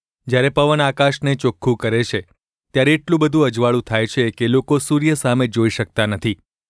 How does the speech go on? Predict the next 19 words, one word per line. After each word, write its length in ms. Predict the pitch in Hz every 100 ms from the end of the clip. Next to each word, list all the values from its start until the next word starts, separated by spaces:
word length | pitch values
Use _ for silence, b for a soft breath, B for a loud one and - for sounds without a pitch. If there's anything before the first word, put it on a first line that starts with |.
| _ _ _ _
તે 140 | 135 143
જ 100 | 139
રીતે 220 | 139 147
આકાશમાંથી 840 | 123 - 131 131 127 113 107 123
આપણી 260 | 110 - 120
ઉપર 280 | 110 - 107
આવતા 460 | 101 107 123 98 - _ _ -
અને 180 | 143
આંખોને 400 | 151 143 151 160
આંજી 300 | 143 120 120
દેતા 280 | 123 120 -
ઈશ્વરની 460 | 113 - 123 117 120
ભવ્યતા 480 | 101 101 110 - 107
સામે 360 | - 104 117
પણ 320 | 120 113 98 - _ _ -
આપણે 400 | 123 - 123 113
જોઈ 220 | 113 110
શકતા 360 | - 107 - 104
નથી. 340 | 104 - 98